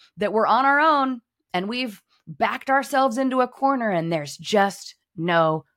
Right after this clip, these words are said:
hope. I love this definition of hope. It says, um, that hope is the joyful anticipation of good.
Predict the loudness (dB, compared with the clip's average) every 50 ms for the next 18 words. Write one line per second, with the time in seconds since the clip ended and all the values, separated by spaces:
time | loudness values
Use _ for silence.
0 | _ _ _ -12 -6 -4 -4 -4 -6 _ _ _ _ _ _ _ _ _ _ _
1 | _ _ _ _ _ _ -20 -20 -20 -20 -20 _ -4 -2 -2 0 0 -2 -2 -2
2 | -4 -6 -6 -4 -8 -6 -6 -6 -6 -6 -6 -6 -8 -8 -8 -8 -4 -4 -4 -4
3 | -4 -4 -6 -6 -6 -4 -2 0 2 2 0 -2 -6 -10 -6 -2 -2 -2 -2 -4
4 | -8 -12 -14 _ _ _ _ _ -10 -10 -8 -6 -2 0 2 4 4 2 0 -4
5 | -20 _ _ -20 -20 -20 -20 -16 -4 -2 -2 -2 0 -4 -6 -6 -4 -4 0 2
6 | 4 4 4 2 0 2 2 2 2 2 0 0 -2 -2 -2 -6 -6 -6 -8 -10
7 | -4 -4 -2 -2 -2 -2 -4 -4 -4 -4 -6 -10 -14 _ _ _ _ _ _ -6
8 | -4 -4 -4 -4 -8 -8 -8 -8 -8 -8 -12 -18